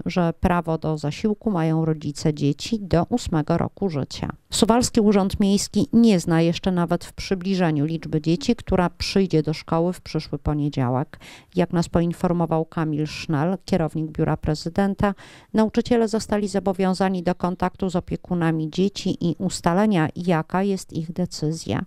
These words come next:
W szkole dzieci będą musiały poddać się określonym rygorom sanitarnym.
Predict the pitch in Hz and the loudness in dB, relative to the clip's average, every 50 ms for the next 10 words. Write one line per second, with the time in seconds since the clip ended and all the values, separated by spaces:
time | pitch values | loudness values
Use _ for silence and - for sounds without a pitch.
0 | - - - - - - 269 247 214 170 - - - 190 - - - - - 147 | -8 -8 -8 -2 2 4 4 4 4 2 2 0 0 0 0 -2 -4 0 0 0
1 | 165 165 165 165 170 165 170 160 - 170 156 170 175 175 175 - - 202 190 208 | 2 2 2 2 2 0 -2 0 2 2 2 4 2 0 2 0 0 0 0 0
2 | 185 202 196 - - - 214 202 180 151 180 - - 190 185 - - 180 180 180 | 0 0 -2 -2 -2 0 0 2 2 0 0 0 -2 -2 -2 0 0 0 2 2
3 | 185 180 180 180 185 175 165 160 160 160 151 165 - - - 160 170 185 208 - | 2 2 2 2 0 2 0 0 0 0 0 -2 -4 -2 -2 -2 0 -2 -2 -2
4 | - 175 151 151 143 - 139 139 117 123 - - | -2 0 0 0 -2 -2 -4 -6 -6 -6 -8 -10